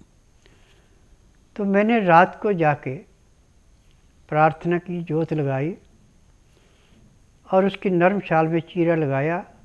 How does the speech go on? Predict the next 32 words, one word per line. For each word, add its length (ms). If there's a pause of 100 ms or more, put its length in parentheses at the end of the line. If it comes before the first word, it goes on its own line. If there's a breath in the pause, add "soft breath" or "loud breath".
(420 soft breath)
और 140
उससे 220
दूध 300
बहुत 480
तेज़ी 300
से 140
निकला। 360 (640 soft breath)
रुई 260
का 160
फुआ 300
भिगो 380
के 200 (580 soft breath)
और 140
मैंने 300
वो 140
दांत 300
पे 140
रखा, 460 (500 soft breath)
दांत 500
पे 100
रखते 380
ही 200
एकदम 420
जैसे 320
बिजली 340
का 120
करंट 360
लगता 240
है, 140
ऐसे 280
लग 220
के 120